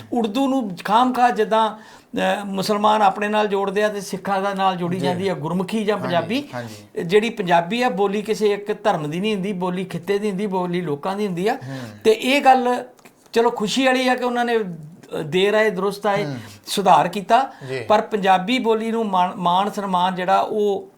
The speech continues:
Speaker 1: ਉਹਨਾਂ ਨਹੀਂ ਮਿਲਿਆ।
Speaker 2: ਜੀ।
Speaker 1: ਭਾਵੇਂ ਉਹਨਾਂ ਨੂੰ ਲੱਗਦਾ ਕਿ ਸਾਡੇ ਵਾਲੇ ਪਾਸੇ ਮਿਲਿਆ, ਮੈਂ ਨਾਲ ਲੱਗਦੇ ਹੱਥ ਉਹ ਵੀ ਖਬਰ ਕਰ ਲੈਣਾ।
Speaker 2: ਜੀ।
Speaker 1: ਸਾਡੇ ਪੰਜਾਬ ਵਾਲੇ ਪਾਸੇ ਵੀ ਪੰਜਾਬੀ ਬੋਲਣਾ ਅਜੇ ਕਈ ਲੋਕ ਜਿਹੜੇ ਆ ਉਹਨੂੰ ਸਮਝਦੇ ਆ ਕਿ ਇਹ, ਅ, ਸਾਡੇ ਸਟੈਂਡਰਡ ਤੋਂ ਥੱਲੇ ਆ।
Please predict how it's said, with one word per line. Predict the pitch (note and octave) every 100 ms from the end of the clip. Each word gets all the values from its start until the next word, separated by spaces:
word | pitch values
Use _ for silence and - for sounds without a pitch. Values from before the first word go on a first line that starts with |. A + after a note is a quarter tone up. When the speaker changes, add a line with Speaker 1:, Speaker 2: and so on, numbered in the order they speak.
| _ _
Speaker 1:
ਉਹਨਾਂ | F#3 G3 G#3 F#3
ਨਹੀਂ | D3 G3+ B3
ਮਿਲਿਆ। | A3 G#3+ A3 E3+ D3
Speaker 2:
ਜੀ। | C3+
Speaker 1:
ਭਾਵੇਂ | D#3 G#3 G3
ਉਹਨਾਂ | A3 A#3 C4+
ਨੂੰ | C4
ਲੱਗਦਾ | A3 G3+ A#3+
ਕਿ | B3
ਸਾਡੇ | A3 F3+ G#3+
ਵਾਲੇ | A3+
ਪਾਸੇ | A3+ G#3+ A3 G#3+
ਮਿਲਿਆ, | G3 G3+ A#3+
ਮੈਂ | A3+ G#3
ਨਾਲ | F#3 F#3+
ਲੱਗਦੇ | G3 F#3+
ਹੱਥ | G#3 G3
ਉਹ | F#3+
ਵੀ | B3
ਖਬਰ | A3+ G3
ਕਰ | F#3+ F3+
ਲੈਣਾ। | F#3 G#3 B3 G3 C#3
Speaker 2:
ਜੀ। | C#3 - -
Speaker 1:
ਸਾਡੇ | - G3+ A3+ D4+
ਪੰਜਾਬ | C4+ B3+ B3
ਵਾਲੇ | B3
ਪਾਸੇ | A#3+ G#3+ - G#3+
ਵੀ | G3 E3+ - - - _
ਪੰਜਾਬੀ | G3+ F#3 F#3 F3 A#3 A3
ਬੋਲਣਾ | G3+ G3+ G#3+ A3
ਅਜੇ | G3+ G#3
ਕਈ | G#3 F#3+
ਲੋਕ | F#3+ F#3+ F#3+
ਜਿਹੜੇ | F#3+ F#3+
ਆ | G#3
ਉਹਨੂੰ | G#3 G3 G3 G3+ G#3 - -
ਸਮਝਦੇ | F3 G3+ F#3+
ਆ | F#3+
ਕਿ | G3+
ਇਹ, | G#3 A3 G3+ G3+ G#3+
ਅ, | - - - - E3+ F3
ਸਾਡੇ | F3 E3+ F3
ਸਟੈਂਡਰਡ | G3+ - F3+ F#3 F#3+
ਤੋਂ | A3 A3
ਥੱਲੇ | F3+ D#3 D#3+
ਆ। | A2+